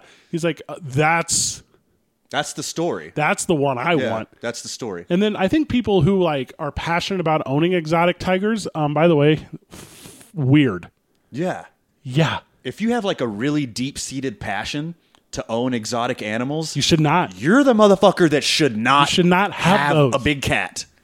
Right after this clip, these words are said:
Speaker 2: No.
Speaker 1: You
Speaker 2: It's a slippery slope from getting a baby tiger to methed out orgies. And, like, you see it all across the documentary.
Speaker 1: So a guy eats a bat in Wuhan, China.
Speaker 2: Exactly
Speaker 1: And
Speaker 2: that.
Speaker 1: now all of a sudden,
Speaker 2: Uh-huh.
Speaker 1: Joe Exotic's been in twenty-three years in prison?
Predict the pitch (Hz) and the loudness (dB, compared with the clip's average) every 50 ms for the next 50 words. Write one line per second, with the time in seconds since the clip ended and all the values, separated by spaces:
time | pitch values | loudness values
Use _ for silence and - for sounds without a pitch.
0 | _ _ - 135 139 120 101 87 - _ _ _ _ _ _ _ _ _ - - | _ _ -4 -2 -2 -2 -2 -4 -8 _ _ _ _ _ _ _ _ _ -18 -16
1 | 160 175 - - 196 226 - 311 - - - 277 285 277 - 240 202 - - - | -16 -12 -2 0 0 0 0 -2 -2 -2 -2 -2 -2 0 0 0 0 0 -2 0
2 | 151 147 175 196 - - _ _ _ _ _ _ _ _ _ _ - 143 127 117 | 0 2 2 0 -2 -6 _ _ _ _ _ _ _ _ _ _ -6 -4 -4 -2
3 | 104 147 147 151 147 123 104 98 123 113 131 143 135 160 156 147 - - 123 107 | 0 0 0 0 0 -2 -2 -4 -4 -2 -2 -2 -2 -4 -6 -6 -8 -8 -6 -4
4 | 104 117 120 139 165 190 202 202 _ _ _ _ _ _ _ _ _ _ _ _ | -4 -2 -2 -2 -2 -2 -2 -6 _ _ _ _ _ _ _ _ _ _ _ _
5 | _ - 139 110 98 107 123 139 127 - - 131 123 117 - 113 110 110 113 107 | _ -4 -4 -2 0 2 0 0 0 -2 -2 -2 -2 -2 -4 -2 -2 -2 -2 -4
6 | 92 92 87 82 - - _ _ _ _ _ _ _ _ _ _ _ 120 117 113 | -6 -10 -10 -10 -12 -16 _ _ _ _ _ _ _ _ _ _ _ -6 -4 -2
7 | 117 113 101 - _ _ _ _ _ _ - 107 101 107 117 113 - - 143 151 | -2 -2 -4 -6 _ _ _ _ _ _ -10 -6 -4 -4 -2 -2 -2 -2 0 2
8 | 147 123 104 107 120 135 143 143 - - 160 156 147 - - 135 123 139 147 143 | 2 2 4 4 4 4 4 2 0 -2 -2 -2 -2 -4 -4 0 0 0 0 0
9 | - 147 123 139 170 151 113 104 104 104 _ _ - - 190 190 180 160 143 202 | -2 -2 -2 0 0 0 -2 -2 -4 -6 _ _ 0 4 6 6 6 4 4 2
10 | 233 277 311 277 226 208 180 - 175 143 123 - 170 170 170 160 - 139 139 139 | 2 4 2 2 2 0 0 0 -2 0 2 2 2 2 2 0 -2 -4 -4 2
11 | 143 156 170 156 - 175 151 143 139 - - 156 143 143 120 107 107 107 107 104 | 4 4 4 4 2 0 0 0 0 -2 -2 -2 -2 -2 -4 -4 -6 -8 -8 -6
12 | - 123 113 113 107 - 185 175 170 190 220 254 269 254 233 220 208 - - 240 | -4 -2 -2 -2 -2 2 2 4 4 4 4 4 4 4 4 4 2 2 2 2
13 | 233 208 190 160 139 156 196 208 196 160 - 156 139 160 214 233 - - - 190 | 2 2 2 0 2 2 4 4 4 2 2 0 2 2 0 -2 -4 -2 -2 0
14 | 170 156 - - 180 190 202 190 - 226 202 180 170 170 196 202 190 165 135 - | 0 0 0 0 0 2 2 0 0 0 0 2 2 2 2 2 0 -2 -2 -2
15 | - 175 175 208 262 247 | -2 0 0 2 0 0